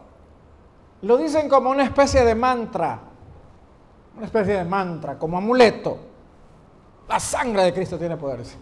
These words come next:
Como si fuera algún amuleto que... y de hecho la sangre de Cristo tiene poder, poder para salvar. Amén.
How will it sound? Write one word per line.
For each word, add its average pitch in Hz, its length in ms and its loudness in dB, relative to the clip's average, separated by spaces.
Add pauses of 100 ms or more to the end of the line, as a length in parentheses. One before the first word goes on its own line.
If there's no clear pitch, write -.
(1400)
Como 233 100 -8
si 240 120 0
fuera 294 720 10 (1000)
algún 240 400 4
amuleto 233 720 4
que... 143 340 -8 (1200)
y 196 120 0
de 208 200 8
hecho 294 220 6
la 208 180 6
sangre 214 280 2
de 220 80 4
Cristo 226 320 -2
tiene 196 200 -2
poder, 233 440 2 (340)
poder 214 360 6 (640)
para 151 140 -6
salvar. 127 360 -6 (1080)
Amén. 226 360 2